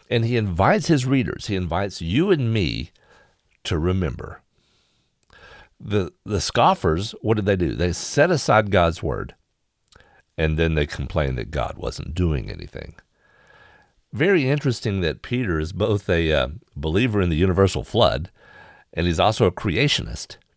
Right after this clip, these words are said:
And those are foundations to the Word of God. And so many people today, so many false teachers today are saying that the earth evolved, even though they try to put Christianity in there.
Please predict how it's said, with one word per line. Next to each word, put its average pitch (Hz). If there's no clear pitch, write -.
And 87
those 113
are 98
foundations 104
to -
the 80
Word 80
of 69
God. 90
And 107
so 151
many 190
people 151
today, 98
so -
many 82
false 82
teachers 92
today 62
are 64
saying 78
that 67
the 82
earth 92
evolved, -
even 67
though 65
they 58
try 64
to 60
put -
Christianity 65
in 50
there. 50